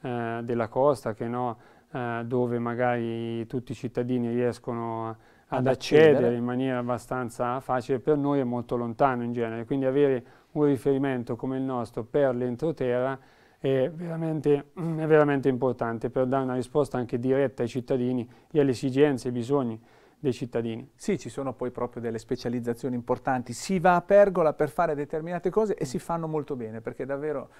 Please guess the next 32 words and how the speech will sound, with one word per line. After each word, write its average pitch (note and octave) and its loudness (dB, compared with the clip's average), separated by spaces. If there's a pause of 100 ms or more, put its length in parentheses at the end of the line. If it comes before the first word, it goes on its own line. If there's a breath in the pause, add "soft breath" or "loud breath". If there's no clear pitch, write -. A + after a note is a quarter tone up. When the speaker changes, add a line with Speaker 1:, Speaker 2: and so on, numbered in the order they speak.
(100)
Speaker 2:
è D#3+ -8
una D#3 0
struttura C#3+ -2
d'eccellenza, A#2 -6
è A#2+ -6
effettivamente C#3 -8
così. A2 -10 (500 soft breath)
C'è C4 8
ancora G#3+ 10
qualche D3 2
problema C3 -2 (180)
per A#2+ -2
il A#2 -4
post-alluvione. C3 2 (720)
Il D3+ 0
centro D3+ -2
storico C3+ 0
ha C#3+ -4
risentito C3+ -4
molto C#3+ 0
di A2+ -10
quello A#2+ -2
che A#2+ -12
è A#2+ -10
successo C3 -8
due D#3 -4
anni F3+ -2
fa. A#2+ -2 (280 loud breath)
A F#3 0
che - -2
punto C3 -2
siamo? G2 -12